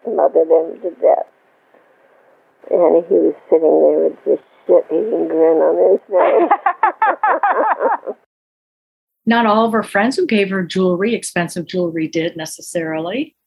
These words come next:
Speaker 2: but Burton did. And that was really thrilling. Oh my God, it just piece after piece. I mean, historic pieces. You look at the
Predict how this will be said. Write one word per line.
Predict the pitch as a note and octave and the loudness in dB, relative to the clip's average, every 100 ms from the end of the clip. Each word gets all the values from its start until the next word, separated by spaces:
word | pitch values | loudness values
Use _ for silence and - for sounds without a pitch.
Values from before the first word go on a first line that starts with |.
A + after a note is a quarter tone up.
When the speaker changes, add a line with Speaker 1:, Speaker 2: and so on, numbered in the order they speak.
| _ _ | _ _
Speaker 2:
but | G3 F#3+ | -6 -4
Burton | G3 G3+ F#3 F3 | -4 -2 -2 -2
did. | F#3 D#3 - - _ _ _ _ _ _ - | -2 -4 -10 -20 _ _ _ _ _ _ -6
And | G3+ G3 - | -4 -4 0
that | A3+ A#3 G#3+ | 2 2 0
was | G3+ F#3+ - G#3+ A3 - | -4 -4 -14 -16 -16 -6
really | C#4 C4 F#3+ E3 | 0 2 0 -2
thrilling. | - F#3+ F3 D#3+ C#3 C#3 _ _ _ _ _ _ _ _ _ | -6 -2 -2 -2 -8 -20 _ _ _ _ _ _ _ _ _
Oh | C4 | -2
my | A#3 G#3 | 0 0
God, | A3+ A3+ G#3 G3 F#3 | -2 -2 -2 -2 -4
it | A3 | -6
just | B3 A3+ - | -4 -6 -8
piece | - C#4+ C#4+ | -2 0 0
after | A3+ G3 - F#3+ - | -2 -4 -4 -12 -10
piece. | - D4+ C4+ E3+ - | -2 2 2 0 -6
I | G3 | -6
mean, | G3 | -4
historic | D#3 G3 - - A#3+ B3+ B3+ G3+ - | -6 -8 -10 -6 0 2 2 0 -6
pieces. | - F3+ E3+ E3+ D#3 D#3 | -6 -6 -6 -10 -10 -10
You | G#3+ | -8
look | G#3 A3 | -6 -6
at | A3+ | -6
the | - G#3+ | -6 -8